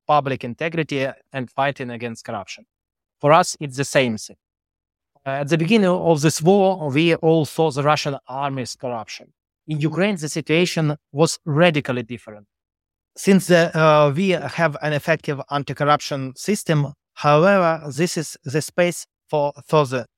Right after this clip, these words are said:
improvement. No doubt, uh, what our soldiers are doing in the front line is genuine heroism. No one globally expected Ukraine to resist, but we did not just resilient. We have already been actively liberating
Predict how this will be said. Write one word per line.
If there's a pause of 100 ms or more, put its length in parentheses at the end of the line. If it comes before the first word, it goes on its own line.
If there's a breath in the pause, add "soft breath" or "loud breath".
improvement. (460)
No
doubt,
uh,
what
our
soldiers
are
doing
in
the
front
line (320)
is
genuine (180)
heroism. (420)
No
one
globally
expected
Ukraine
to
resist, (340)
but
we (120)
did
not (160)
just (220)
resilient. (500)
We
have
already
been
actively
liberating